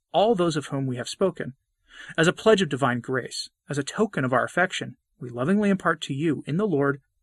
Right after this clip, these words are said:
venerable brethren, to your clergy and people, our apostolic blessing. Given at Saint Peter's in Rome, the twenty-ninth day of June in the year eighteen ninety-six,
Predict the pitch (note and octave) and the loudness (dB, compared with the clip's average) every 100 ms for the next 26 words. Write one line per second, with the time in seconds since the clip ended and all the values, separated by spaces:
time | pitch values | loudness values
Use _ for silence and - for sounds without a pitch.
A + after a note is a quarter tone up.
0 | _ - A#2+ B2 F#3 F3 C#3+ C#3 C#3 C3+ | _ -10 -6 0 2 4 4 4 2 -2
1 | _ _ _ _ _ - C3+ - E3 F#3 | _ _ _ _ _ -6 -2 2 2 2
2 | G3 D3 C3+ C3 B2 _ - D#3+ D3 - | 0 -2 -2 -4 -6 _ 2 4 6 2
3 | - A#2 A#2+ - A2+ - A2+ - _ _ | -4 -6 -6 -8 -8 -10 -14 -18 _ _
4 | _ _ _ _ _ _ _ _ _ - | _ _ _ _ _ _ _ _ _ -20
5 | _ _ _ - D3+ G3 E3+ F#3 - - | _ _ _ -2 0 2 0 -2 -4 -6
6 | F3 - - C3+ C3 C3+ A#2 - - - | -4 -4 -6 -4 -2 -2 -4 -10 -18 -18
7 | - F#3+ F3 E3+ D#3+ D3 C#3 C3 C#3 A#2+ | -4 0 0 0 0 0 0 -2 -4 -4
8 | A#2 A#2+ B2 - D#3 - - D#3 C3+ - | -4 -6 -4 -2 -4 -4 -4 -4 -4 -4
9 | B2+ D#3 C#3 C3 - - | -4 -4 -6 -8 -10 -14